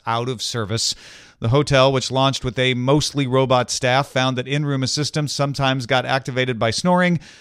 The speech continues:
Concierge bots often couldn't answer questions. Check-in robots needed human assistance to finish check-in, and luggage robots could only reach twenty-four of the one hundred rooms.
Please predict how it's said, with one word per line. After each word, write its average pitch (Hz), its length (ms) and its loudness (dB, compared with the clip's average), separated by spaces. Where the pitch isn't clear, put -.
Concierge 107 560 -2
bots 123 320 2
often 110 320 -4
couldn't 110 220 -6
answer 110 200 -6
questions. 156 560 0
Check-in 151 320 0
robots 135 580 4
needed 123 300 -2
human 151 340 2
assistance 135 500 -4
to 120 80 -6
finish 123 280 -2
check-in, 170 480 2
and 101 120 -10
luggage 131 260 0
robots 123 400 2
could 117 120 -4
only 120 180 -2
reach 113 220 -4
twenty-four 110 720 -2
of 107 160 -2
the 107 140 -2
one 95 260 -4
hundred 90 340 -8
rooms. - 400 -16